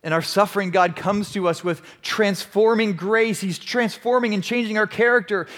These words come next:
and he comes to us with sufficient grace so we can persevere in our suffering. But that's not the whole story either,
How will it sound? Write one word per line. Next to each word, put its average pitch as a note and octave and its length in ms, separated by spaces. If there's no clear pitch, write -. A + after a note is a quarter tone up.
and G3+ 80
he G#3+ 80
comes A#3+ 400
to B3+ 240
us A3 200
with G#3 200
sufficient A#3 680
grace G#3+ 320
so G#3 80
we A3 200
can A3 160
persevere A#3+ 720
in A3 80
our G#3 80
suffering. G3+ 540
But B2 100
that's C#3+ 240
not B2+ 160
the A#2 80
whole G#2+ 140
story G#2+ 400
either, A2 320